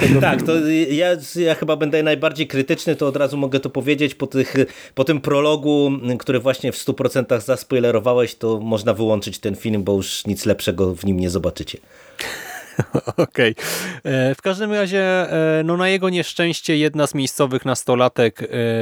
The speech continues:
Speaker 3: Winnie, w-, walcząc o swoje życie, tak, e, stawia mu czoła, e, i zabija go we własnej, e, obronie. Seria zabójstw zostaje przerwana, mija rok. No i oczywiście fani horroru spodziewają się, że w miasteczku pojawi się nowy zabójca,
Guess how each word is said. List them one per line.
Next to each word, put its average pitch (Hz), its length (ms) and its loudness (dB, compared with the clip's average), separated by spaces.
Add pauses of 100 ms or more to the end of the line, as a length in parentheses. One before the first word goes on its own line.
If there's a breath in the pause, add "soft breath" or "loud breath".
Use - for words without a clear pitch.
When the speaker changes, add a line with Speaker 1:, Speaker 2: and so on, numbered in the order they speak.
(380)
Speaker 3:
Winnie, 135 400 4 (120)
w-, 113 160 -14 (1000)
walcząc 135 420 2
o 110 40 -4
swoje 113 320 2
życie, 107 340 0
tak, - 420 -2
e, 107 960 -2
stawia 147 380 2
mu 123 140 -2
czoła, 160 500 2 (680 loud breath)
e, 123 260 0
i 151 120 -4
zabija 147 340 0
go 131 100 0
we 123 140 2
własnej, 117 720 0 (340)
e, 104 60 -4
obronie. 165 560 0
Seria 143 320 2
zabójstw 120 340 0
zostaje 101 380 -4
przerwana, 160 840 0
mija 127 480 0
rok. 139 480 -4 (500 loud breath)
No 160 80 0
i 196 100 2
oczywiście 175 360 -2
fani 151 240 -2
horroru 131 400 0
spodziewają 117 640 0
się, 113 280 -2
że 113 120 -2
w - 60 -12
miasteczku 113 480 -4
pojawi 98 340 -2
się - 140 -6
nowy 160 280 2
zabójca, 135 600 0